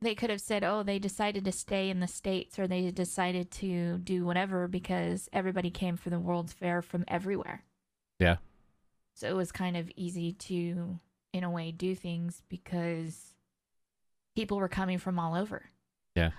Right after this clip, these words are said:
Speaker 1: Oh, she met someone and d-, decided to get married and took off. <laughs> You know?
Speaker 2: Yep.
Speaker 1: Or they came from across the water and,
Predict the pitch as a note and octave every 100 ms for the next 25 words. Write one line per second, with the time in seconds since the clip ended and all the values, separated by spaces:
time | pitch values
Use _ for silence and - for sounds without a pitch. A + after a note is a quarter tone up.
0 | - C4 C4+ B3+ - C4 B3+ B3+ - -
1 | B3+ A#3+ A#3 A3+ A3 G#3 G3+ G3+ G#3+ G3+
2 | - A3 A3+ G#3+ - G3+ G3+ G3+ G3 F#3
3 | F#3 G3 G3+ F#3+ F#3+ - _ _ _ _
4 | _ _ - - - - - _ _ _
5 | _ _ _ G#3+ G3 G3+ A#3+ _ _ _
6 | - - A3 G#3+ G#3 - G#3 G#3 - F#3+
7 | F#3 G#3 F#3 - F#3 F3+ G#3 B3 G3 F#3
8 | F#3 - F3+ F3+ F3+